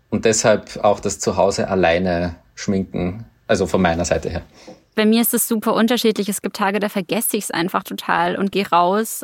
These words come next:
Speaker 2: auf die Arbeit und bin dann so, „Ah, stimmt, heute hast du ja ganz vergessen, irgendwas auf dein Gesicht zu machen.“ Und an anderen Tagen, äh,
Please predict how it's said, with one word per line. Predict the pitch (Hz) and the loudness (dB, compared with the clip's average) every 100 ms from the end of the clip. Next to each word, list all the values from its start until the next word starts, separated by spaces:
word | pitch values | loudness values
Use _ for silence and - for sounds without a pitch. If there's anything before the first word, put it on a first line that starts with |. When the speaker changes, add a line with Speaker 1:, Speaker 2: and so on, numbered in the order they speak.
| - | -6
Speaker 2:
auf | 202 | -6
die | - 185 | -4 -2
Arbeit | 190 175 - | 0 -2 -4
und | 180 | -4
bin | 196 190 | -2 -2
dann | 185 | -2
so, | 185 - | -2 -4
„Ah, | 208 | -4
stimmt, | - 254 185 170 - - | -2 0 0 -4 -10 -2
heute | 240 233 254 247 | 0 0 0 -2
hast | 240 - | -4 -2
du | |
ja | 214 | -2
ganz | 208 208 | 0 -2
vergessen, | - 208 220 - | -2 -2 0 0
irgendwas | 180 185 180 - | 0 0 -2 -4
auf | 190 | -4
dein | 190 202 | -4 -2
Gesicht | 220 247 | -4 -4
zu | - | -4
machen.“ | 175 185 208 - - - - - | -6 -6 -8 -8 -14 -14 -16 -4
Und | 214 208 208 - | 2 4 4 2
an | 202 | 0
anderen | - 220 247 226 | 2 4 4 4
Tagen, | 214 202 202 220 220 220 214 | 2 2 4 4 4 2 0
äh, | - 196 196 196 | 0 0 0 -2